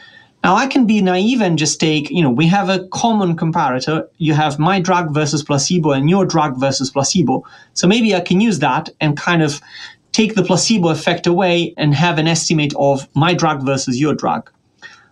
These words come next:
The problem is, of course, that I'm starting with two populations that are very unbalanced, 'cause mine is very young, and so the treatment effect is very weak. Yours is very old, so people are sick, and anything that you give them actually has a big effect.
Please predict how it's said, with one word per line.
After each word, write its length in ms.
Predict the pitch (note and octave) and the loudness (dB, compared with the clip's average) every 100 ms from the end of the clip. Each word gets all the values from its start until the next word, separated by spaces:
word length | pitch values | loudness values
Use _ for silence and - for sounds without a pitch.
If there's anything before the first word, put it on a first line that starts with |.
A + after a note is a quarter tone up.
| _ | _
The 80 | E3 | -4
problem 320 | F#3+ C4 G#3+ | 0 2 2
is, 80 | E3 | 0
of 160 | D#3 - | -2 -2
course, 240 | E3 D3 | -2 -2
that 260 | D3 C#3+ - C#3+ | -2 -4 -4 0
I'm 100 | E3 | 0
starting 440 | - F#3 F3+ E3 | 0 -2 0 0
with 140 | D#3 | 0
two 120 | - G#3 | 0 0
populations 540 | - E3 E3 D#3 C#3+ | 2 2 0 0 -2
that 80 | C#3 | 0
are 100 | C3 | 0
very 320 | C3+ D#3+ D3 | 0 0 0
unbalanced, 720 | C3 C3 C#3+ A#2 B2 C3+ - _ - _ | 0 0 0 0 -4 -6 -10 _ -20 _
'cause 160 | C#3+ C3+ | -4 0
mine 280 | F#3 G3 | 2 2
is 80 | F3 | 0
very 180 | C#3 D3 | 0 0
young, 420 | C#3 B2 D3+ G#3 - - | 0 -2 -2 -4 -6 -4
and 100 | C#3+ | -2
so 160 | D#3 | 0
the 120 | C#3+ | 0
treatment 280 | C#3+ D#3 C#3 | 0 0 0
effect 280 | C#3 D3+ C#3+ | 0 -2 -2
is 80 | B2 | -2
very 240 | C#3 C3+ | 0 0
weak. 400 | C#3 F3+ C#3 - - - _ | 0 0 -2 -8 -18 -20 _
Yours 320 | E3 G#3 G3 E3 | 0 2 2 -2
is 100 | C3+ | -2
very 240 | D3+ D3+ | -2 0
old, 340 | F#3+ D#3 D#3+ - - | 0 0 -4 -8 -18
so 120 | - A#2+ | -10 -2
people 300 | G3 F3 D3 | 0 0 0
are 140 | C3+ | 0
sick, 440 | - - F#3 - - | -2 -2 -2 -4 -4
and 260 | D3 D3 - | 0 0 -2
anything 380 | E3+ G3 F#3 E3+ | 0 0 2 2
that 100 | D#3 | 2
you 160 | D3+ D#3 | 2 2
give 220 | A3+ D3+ | 0 0
them 280 | C#3+ C#3+ - _ _ - | 0 0 -4 _ _ -2
actually 320 | D#3+ - D3+ | -2 0 0
has 180 | C#3 C3 | 0 0
a 60 | |
big 160 | B2+ C3 | 0 -2
effect. 440 | - - - - | -4 -4 -6 -10